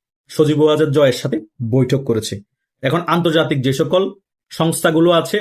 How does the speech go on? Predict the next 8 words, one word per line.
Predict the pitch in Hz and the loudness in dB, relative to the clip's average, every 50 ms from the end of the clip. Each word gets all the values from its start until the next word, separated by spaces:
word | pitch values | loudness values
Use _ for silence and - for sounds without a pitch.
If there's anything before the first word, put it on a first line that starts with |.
| 165 139 | -2 0
মানবাধিকার | 135 139 139 139 135 135 - - 170 165 | 0 2 2 0 0 0 -2 -2 -2 0
বলেন | 170 170 165 180 226 349 - _ _ _ _ _ _ _ _ | 0 0 0 0 -2 -4 -8 _ _ _ _ _ _ _ _
এবং | 139 143 165 160 175 | -4 -2 -2 0 0
অন্যান্য | 165 156 156 151 143 139 | 0 0 0 0 0 -2
সংস্থাগুলো, | 135 - 160 156 156 - - 175 170 175 185 226 - - _ _ _ _ | -2 -2 -2 -4 -4 -2 -2 0 2 2 2 2 0 -2 _ _ _ _
তারা | - 135 147 143 - | -2 -2 -2 -2 -2
সকলে | - 156 156 165 170 170 156 | -2 0 2 2 4 2 2
এখন | 143 165 | 0 -2